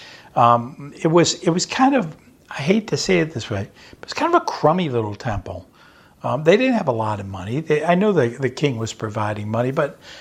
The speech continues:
not, not of the same glory as the, the temple that occurred under Solomon, who had an entire empire to use those resources. Or later,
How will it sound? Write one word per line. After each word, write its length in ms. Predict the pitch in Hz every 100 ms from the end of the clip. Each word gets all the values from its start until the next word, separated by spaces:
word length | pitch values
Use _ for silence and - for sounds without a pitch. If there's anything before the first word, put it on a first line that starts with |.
| -
not, 400 | 147 185 233 -
not 260 | 180 214 233
of 120 | 185
the 80 | 139
same 400 | - - 170 143
glory 640 | 135 127 127 131 113 117 113
as 340 | 131 120 117
the, 100 | 113 -
the 460 | - 123 110 110 107 _ - - _
temple 440 | - 165 - 123
that 300 | 113 117 113 -
occurred 460 | 127 - 151 131 120
under 280 | 123 117 110
Solomon, 600 | - 156 160 139 110 107
who 100 | 113
had 140 | 113
an 100 | 113
entire 560 | 110 - 131 196 170 -
empire 640 | 156 160 156 123 101 98 92 _ - - -
to 100 | 120
use 240 | 113 110
those 300 | 113 104 -
resources. 720 | 104 101 - 101 101 107 - - - - _
Or 180 | 135 131
later, 680 | 135 165 240 202 117 117 135